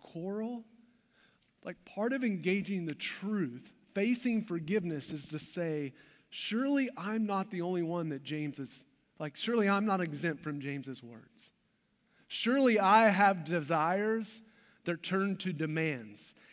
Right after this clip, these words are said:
And maybe the hurt that I have over this person is partially because I had an unfair desire that became a demand.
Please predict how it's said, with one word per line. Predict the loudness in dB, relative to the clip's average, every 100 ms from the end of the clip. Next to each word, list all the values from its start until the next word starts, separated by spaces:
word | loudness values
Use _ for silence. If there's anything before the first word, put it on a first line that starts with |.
| -4
And | 2
maybe | 4 6 6
the | 4 4
hurt | 6 6 6 2
that | 6
I | 8
have | 8 8 8 8
over | 6 4
this | 2 0
person | 0 2 2
is | 0
partially | -2 2 4 4 4 2
because | 2 2 4 6
I | 6
had | 6 2
an | 0
unfair | -2 0 0 2
desire | 2 4 4 4 2
that | -2
became | -4 -2 -2
a | -2
demand. | -6 -10 -14